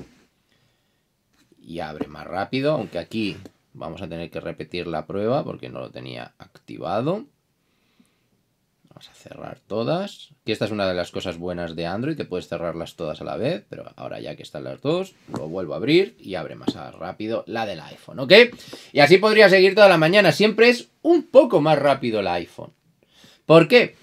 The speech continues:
Porque el chip que tiene el iPhone tiene, pues, una mejor optimización con las aplicaciones o es más rápido.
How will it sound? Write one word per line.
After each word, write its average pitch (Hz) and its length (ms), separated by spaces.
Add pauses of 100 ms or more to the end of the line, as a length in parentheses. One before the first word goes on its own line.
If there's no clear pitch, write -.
(520)
Porque 123 420 (100)
el 117 220
chip 170 320 (500)
que - 140
tiene 135 240
el 156 60
iPhone 156 420 (1000)
tiene, 131 440 (180)
pues, 90 440
una 98 200
mejor 98 320
optimización 131 520
con 131 80
las 127 80
aplicaciones 135 680
o 123 160
es 113 120
más 80 320
rápido. - 360